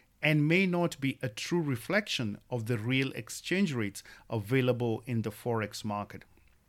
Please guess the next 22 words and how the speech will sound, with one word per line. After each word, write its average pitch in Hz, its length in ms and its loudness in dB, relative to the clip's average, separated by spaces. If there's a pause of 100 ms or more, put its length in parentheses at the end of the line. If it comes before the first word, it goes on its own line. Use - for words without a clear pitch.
(120)
This 104 480 4
could 117 280 -6
be 120 140 0
due 127 280 0
to 117 180 -4
a 107 40 -2
disconnect 107 840 -2
between 117 440 -2
the 110 120 0
regulator 120 840 -2 (140)
and 135 120 -2
the 123 100 -4
interbank 131 680 -2
forex 123 500 -4
market, 131 560 -2 (440)
where 151 160 6
in 165 200 2
a 156 60 6
free 233 320 0
market, 214 580 2 (460)
price 156 360 6
discovery 127 840 -2